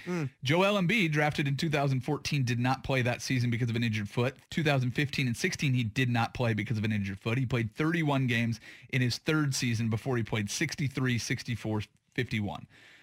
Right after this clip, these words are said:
Speaker 2: So then you go to Jahlil Okafor. He played just two seasons there.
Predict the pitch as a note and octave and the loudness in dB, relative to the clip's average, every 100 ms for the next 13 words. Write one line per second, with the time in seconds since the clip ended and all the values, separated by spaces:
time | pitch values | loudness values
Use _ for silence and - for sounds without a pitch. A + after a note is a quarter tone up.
0 | _ - - C#3+ C3+ C#3 - F3 G3 E3+ | _ -6 0 4 4 2 2 2 2 2
1 | F#3 D#3+ C3+ D#3 D3+ D#3 G#3 A#2+ B2 A#2+ | 2 2 2 2 4 4 2 -2 0 0
2 | F#3 C#3+ E3 - F3 D3+ C#3 B2+ C3+ - | 0 0 -2 0 2 2 2 2 0 0
3 | F3+ D#3 - E3 C3 A#2+ G#2+ A2 G#2+ D#3 | -2 0 0 0 0 0 0 0 0 -2